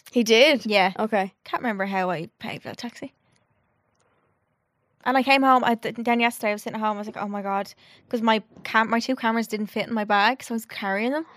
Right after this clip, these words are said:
Speaker 1: Oh,
Speaker 2: And I was like,
Speaker 1: Jesus.
Speaker 2: "I haven't seen them two cameras." And I went upstairs and I had them
Speaker 1: Oh.
Speaker 2: somehow.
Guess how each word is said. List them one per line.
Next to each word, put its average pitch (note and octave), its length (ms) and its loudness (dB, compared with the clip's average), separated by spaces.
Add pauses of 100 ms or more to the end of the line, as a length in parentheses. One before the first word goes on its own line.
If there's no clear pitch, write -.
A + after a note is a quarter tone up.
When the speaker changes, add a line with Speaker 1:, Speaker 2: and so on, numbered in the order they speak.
(100)
Speaker 1:
Oh, - 100 -6
Speaker 2:
And G#3+ 200 -4
I G#3+ 80 4
was G#3 100 -2
like, G#3+ 80 -4
Speaker 1:
Jesus. G#3 120 -4
Speaker 2:
"I - 40 -2
haven't G3+ 260 -4
seen F#3+ 220 -6
them F#3+ 100 -4
two F#3 160 -10
cameras." G3 420 -8
And F#3+ 80 -2
I F#3+ 40 0
went F#3+ 140 -2
upstairs F3 300 -4
and F3+ 80 -6
I F#3 60 -6
had E3+ 80 -8
them - 140 -16 (260)
Speaker 1:
Oh. G3 180 4
Speaker 2:
somehow. F#3 320 -2